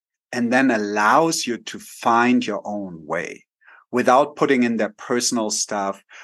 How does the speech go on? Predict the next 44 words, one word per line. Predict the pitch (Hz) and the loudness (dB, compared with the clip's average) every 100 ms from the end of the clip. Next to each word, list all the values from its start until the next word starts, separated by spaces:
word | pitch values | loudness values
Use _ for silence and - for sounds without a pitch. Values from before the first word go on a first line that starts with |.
| - | -4
but | 139 | 0
without | 147 165 170 180 | 2 4 2 2
also | 180 147 143 151 | 2 2 2 -2
being | 127 143 143 | 0 0 0
very | 123 117 | 2 0
passive. | 110 - 143 156 - 87 - | -2 -2 0 0 -2 -8 -10
You | 104 | 0
know, | |
I | 117 | 2
will | 120 127 | 4 2
challenge | 123 139 151 165 - | 2 4 4 2 -2
my | 113 | -4
clients | 107 - 113 107 107 | -4 -4 -2 -2 -4
to | - | -8
take | - 107 - _ - - - | -4 -4 -6 _ -12 -8 -2
action, | 117 175 - - - _ - - - | 0 0 0 -4 -8 _ -20 -14 -6
which, | 117 | -4
for | - | 0
example, | 110 - 117 104 | 0 2 2 2
a | |
therapist | - 123 117 117 107 117 | 0 2 2 0 -8 -4
will | |
not | 107 104 104 | 0 0 -2
do | - 151 | -2 0
as | 107 - | 0 -4
much. | 76 - | -10 -12
For | - 98 | -10 -6
a | |
therapist, | - 143 151 135 - | 2 4 4 0 -2
it's | 107 | -4
more | 117 107 | -2 0
like, | 95 85 - - - | -2 -4 -10 -14 0
"Hey, | 165 | 0
come | - 139 139 | 2 0 2
back | 131 135 - - | 4 4 2 -2
and | 113 | -6
let's | 113 117 | -4 -6
process | - - 127 131 - 123 | -12 0 2 4 0 -6
and | - 110 | -10 -4
let's | 110 110 | -4 -6
process | - 143 135 131 101 | 0 4 4 2 -4
and | 110 107 | -6 -2
go | 131 | 0
deeper | 117 120 131 - 110 | 0 -2 -2 0 -4